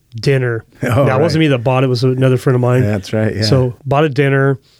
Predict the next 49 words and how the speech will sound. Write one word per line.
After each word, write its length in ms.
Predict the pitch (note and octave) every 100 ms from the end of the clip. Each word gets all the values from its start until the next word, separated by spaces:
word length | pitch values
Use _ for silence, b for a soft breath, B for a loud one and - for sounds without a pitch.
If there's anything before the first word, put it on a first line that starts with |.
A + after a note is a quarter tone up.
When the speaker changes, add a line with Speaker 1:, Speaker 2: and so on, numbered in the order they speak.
| b _
Speaker 1:
Uh, 140 | C#3+ B2+
we 120 | C3+
go 100 | C#3+
to 80 | C3+
their 140 | B2+
house. 480 | A#2+ C#3+ B2 A#2+ -
There's 160 | C3 B2
probably 420 | D3 C3 B2+ - _
six 300 | - D#3+ -
or 80 | C#3+
eight 180 | B2+ - _ _ _ _ _ _ _
people, 540 | - C#3 D3 C#3 C3 - _ _ _ _ _ _
four 240 | - D3+
couples, 320 | - C#3 C3
I 80 | C3
think. 280 | C3+ C3+ B2
Speaker 2:
Right. 240 | F#2 G2 F#2+ b b b
Speaker 1:
And 200 | B2+ B2+
you 120 | D#3+
and 120 | C#3+
Linda 480 | C#3 D3 C3 B2 A#2 _ _ _ -
are 100 | C#3+ C#3
the 60 |
Speaker 2:
We 40 | C3
Speaker 1:
ones 180 | C3+ A#2+
that 100 | B2+
are 20 |
Speaker 2:
catered 320 | B2+ A#2+ F2
Speaker 1:
gonna, 120 | F2
Speaker 2:
that, 100 | D#2+
Speaker 1:
you're 80 | D3
Speaker 2:
yeah. 60 | C#3+
Speaker 1:
gonna 100 | -
cater 220 | D#3 C#3+
that. 160 | B2 A#2+
So 180 | - C3+
Speaker 2:
Oh, 60 |
that's 220 | B2 B2+ -
funny, 300 | A#2+ A#2 F#2+
yeah. 60 | G3
Speaker 1:
let's 100 | G3+
start 240 | C#4+ A#3+
there. 360 | G#3+ F#3+ A#2+ - D#3+
What, 160 | F#3
what 100 | G#3
was 100 | F#3+
that 140 | F#3 F3
about? 300 | A#2+ A2 A#2
Speaker 2:
Yeah. 340 | G#2+ C#3